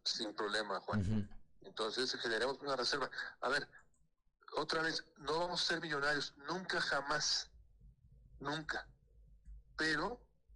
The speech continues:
Speaker 1: sí podemos mantener nuestro nivel, nuestra estabilidad económica, generando una reserva y teniendo la tranquilidad de que si algo sucede,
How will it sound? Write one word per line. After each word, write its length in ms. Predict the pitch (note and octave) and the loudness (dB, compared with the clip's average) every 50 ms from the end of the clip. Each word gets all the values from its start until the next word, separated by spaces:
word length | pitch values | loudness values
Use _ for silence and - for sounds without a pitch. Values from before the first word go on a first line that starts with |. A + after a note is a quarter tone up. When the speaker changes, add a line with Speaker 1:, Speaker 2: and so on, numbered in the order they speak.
| - - - | -20 -14 -6
Speaker 1:
sí 220 | - - D#3 D#3 | -4 -2 -2 -2
podemos 580 | - - C#3 C#3 C#3+ C#3 C#3 C#3+ D#3+ D#3+ - - - - - - | -2 0 2 2 2 2 2 0 -2 -2 -4 -10 -14 -20 -6 -4
mantener 640 | A#2 B2 A#2+ - C3 A#2+ B2 B2+ - - - - - _ _ _ _ _ _ _ - | -2 -2 -2 0 -2 -2 0 0 0 0 -2 -4 -12 _ _ _ _ _ _ _ -14
nuestro 400 | - B2 B2 B2 A#2+ - B2+ B2 | -4 -2 -2 0 0 0 -2 -2
nivel, 420 | A#2+ A#2 A#2 A#2 B2+ C3 D3+ D#3+ - - - - - - | -2 -2 0 0 0 0 0 -2 -10 -18 -20 -12 -6 -4
nuestra 240 | B2+ B2+ - C3 | -2 -2 0 0
estabilidad 720 | A#2+ - - B2 A2 A#2 A#2 A2+ A#2 A2+ A#2+ C3+ D3+ - - - - - | -2 0 -2 -2 -2 -2 -2 -2 -2 0 0 0 0 -2 -4 -12 -10 -10
económica, 680 | F#3+ - - - - B2 B2 C3+ C#3 - - G3 G3+ - - - _ _ - _ _ _ - _ | -8 -4 -4 -2 0 0 0 -2 -4 -4 -4 -6 -6 -6 -12 -20 _ _ -20 _ _ _ -18 _
generando 520 | - - B2 A#2+ B2 B2 B2 B2+ B2+ B2+ C3 | -4 -4 -2 0 2 2 2 0 0 -2 -2
una 160 | B2+ A#2+ A2+ | 0 0 0
reserva 560 | A2 A2 G#2+ - - B2+ B2 B2 D3 F3+ - - - - _ _ - - - - | 0 0 0 2 2 2 2 0 0 -2 -4 -6 -14 -20 _ _ -20 -20 -14 -12
y 100 | A#2+ - | -12 -4
teniendo 340 | - B2 A#2 B2 B2+ C#3 | -4 -2 0 0 0 2
la 120 | C3+ B2 B2 | 0 0 0
tranquilidad 540 | - A#2 A2+ A2+ - - G#2+ G#2+ A2+ A#2+ A#2+ | 0 -4 -4 -4 -6 -8 -2 0 0 2 2
de 80 | B2+ | 0
que 140 | B2+ B2 A#2 | 0 0 0
si 120 | - - | 0 2
algo 220 | A#2+ A#2+ B2+ B2+ B2+ | 2 2 0 0 -2
sucede, 460 | - C3 A#2+ - B2+ B2+ C3+ F3 G3+ | -4 -4 -2 0 2 2 2 0 -2